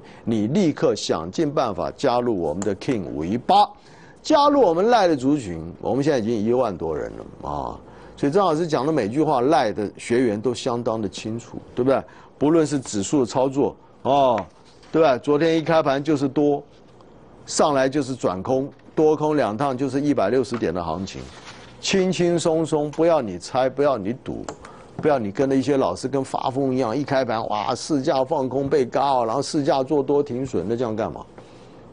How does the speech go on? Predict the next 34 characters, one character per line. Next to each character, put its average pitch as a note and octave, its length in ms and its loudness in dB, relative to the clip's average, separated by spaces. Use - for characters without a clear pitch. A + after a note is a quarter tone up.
啊， C#2+ 60 -4
我 G#2+ 160 0
们 A3 140 0
是 G#3+ 100 -2
很 A2 220 -2
珍 D#3+ 260 2
惜 B2+ 220 -2
我 G2 120 2
们 F#2+ 160 -4
全 A2 400 -2
国 G#2 280 2
会 A#2 220 2
员 E2+ 200 -2
每 F2 240 -4
一 C3 160 0
个 C3 160 2
的， F#2 180 -4
对 B2 100 0
不 A#2 60 4
对？ G#2+ 100 2
财 - 280 -4
产， D#2+ 240 -8
啊， D#2+ 240 -4
不 C#3 120 -6
是 C#3 120 -4
把 A2+ 180 0
会 B2+ 220 2
员 B2 100 0
当 C3 180 -2
白 A#2+ 220 -2
老 C3 240 2
鼠 G#2+ 220 -6
一 A2+ 100 0
样， A#2+ 140 0